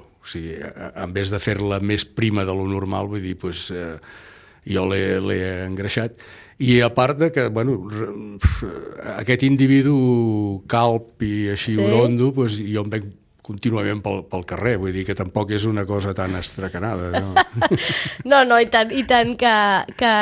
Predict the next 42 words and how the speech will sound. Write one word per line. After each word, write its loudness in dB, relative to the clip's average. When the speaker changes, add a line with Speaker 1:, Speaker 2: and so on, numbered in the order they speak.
Speaker 2:
n'hi 0
ha. 0
Em, 2
a 4
mi 0
m'ha 4
cridat 0
l'atenció 2
el, 0
és 0
que 2
jo 8
no 4
sé 4
si 0
són -2
galetes 2
Cuétara, -2
però 4
m'ha 0
cridat 2
l'atenció 4
el, 2
el, 0
l'obra, 4
que -6
són -4
com -8
unes 0
galetes 2
que, 0
em, 0
Speaker 1:
Sí. 0
Speaker 2:
estan 2
en 2
una 2
safata, 2
la 2
típica -2
safata 0
amb 0
la 2